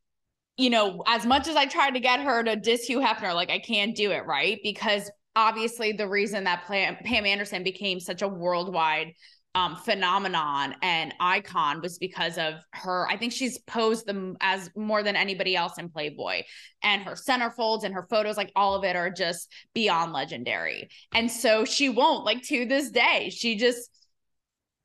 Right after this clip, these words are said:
won't, uh, shit on Hugh Hefner and, uh, give, give woke,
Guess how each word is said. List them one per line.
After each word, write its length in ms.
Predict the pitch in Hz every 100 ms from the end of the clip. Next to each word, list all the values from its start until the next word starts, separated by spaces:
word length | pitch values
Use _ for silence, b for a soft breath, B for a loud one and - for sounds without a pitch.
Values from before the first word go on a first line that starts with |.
| -
won't, 420 | 214 214 226 -
uh, 320 | 220 220 214 -
shit 320 | - 240 226
on 180 | 226 254
Hugh 200 | 240 226
Hefner 640 | 202 208 214 185 180 175 185
and, 520 | 190 185 175 180 196 - B B _ -
uh, 320 | 190 180 143 - 214
give, 380 | 233 214 208 196 185 - 214
give 300 | 226 214 170
woke, 520 | 185 208 202 202 -